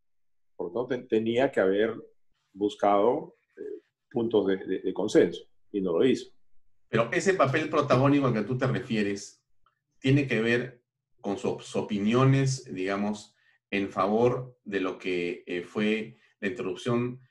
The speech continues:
Speaker 2: inconstitucional del treinta de septiembre, ¿o te refieres a otro papel protagónico?
Speaker 1: Según las fuentes de adentro del Congreso, de, de Palacio, quien a gritos convenció, a gritos exaltados, convenció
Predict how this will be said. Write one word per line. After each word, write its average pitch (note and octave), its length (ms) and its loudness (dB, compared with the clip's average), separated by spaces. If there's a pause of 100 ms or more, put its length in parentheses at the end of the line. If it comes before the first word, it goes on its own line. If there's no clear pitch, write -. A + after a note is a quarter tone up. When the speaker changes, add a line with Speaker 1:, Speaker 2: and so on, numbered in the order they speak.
(140)
Speaker 2:
inconstitucional C3 760 0
del G#2+ 120 0
treinta B2+ 200 0
de C3+ 60 0
septiembre, D#3+ 720 -4
¿o G#2 180 -2
te G#2 100 -2
refieres A#2+ 520 -2
a G2+ 160 4
otro A#2+ 240 2
papel G2+ 240 -2
protagónico? D#2+ 600 -6 (200)
Speaker 1:
Según F3 480 6
las C3+ 240 -2
fuentes C3+ 840 0
de C3 240 4
adentro C#3+ 380 4
del A2 80 4
Congreso, G#2 560 0
de, G2 140 -4
de - 260 -10
Palacio, - 580 -2 (960)
quien B2 420 -4 (640)
a B2+ 140 -2
gritos D#3 720 2 (720)
convenció, A#2+ 880 4 (720)
a G2+ 80 -8
gritos A#2+ 260 -6
exaltados, G2+ 800 2
convenció G2+ 840 -2